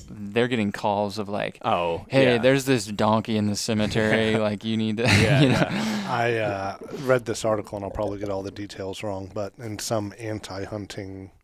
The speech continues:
Speaker 3: city state, I wanna say it was Baltimore, but it was somewhere northeast, and they have a,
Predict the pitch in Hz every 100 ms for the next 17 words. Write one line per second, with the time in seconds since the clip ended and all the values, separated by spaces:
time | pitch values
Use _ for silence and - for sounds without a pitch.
0 | _ _ _ - - 123 98 - - 101
1 | 101 - - - - _ - 104 175 175
2 | 127 101 87 - 92 98 - 107 104 104
3 | 95 95 - 131 110 101 95 98 101 90
4 | 104 95 90 - - 101 92 90 87 87